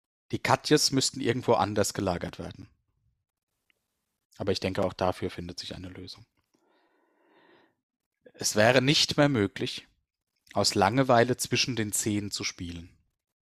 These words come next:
Da dies heute schon abartig ist, wer das tut,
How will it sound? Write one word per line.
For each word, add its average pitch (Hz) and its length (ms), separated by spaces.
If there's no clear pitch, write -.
Da 98 120
dies - 440
heute 107 280
schon 104 340
abartig - 680
ist, - 260
wer 98 140
das 101 180
tut, - 340